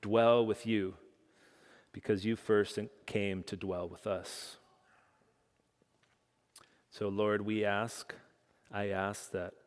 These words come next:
today you would lift our eyes up, help us to see Jesus for who he is. Lord, help us to remember that you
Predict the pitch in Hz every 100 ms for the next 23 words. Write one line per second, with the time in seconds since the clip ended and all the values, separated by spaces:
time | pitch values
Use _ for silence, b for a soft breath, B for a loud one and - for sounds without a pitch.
0 | _ _ - 95 104 104 113 117 - b
1 | b b b b b b - 107 110 107
2 | 98 95 92 - _ _ _ - 117 127
3 | - 110 104 101 113 107 113 123 117 117
4 | 135 120 - 110 - - 120 113 107 110
5 | 107 120 - - - - _ _ _ _
6 | _ _ 113 - 127 117 107 113 135 -
7 | - _ _ _ _ _ _ _ _ _
8 | _ _ - 117 117 110 117 117 107 -
9 | 110 104 117 113 110 104 110 117 120 120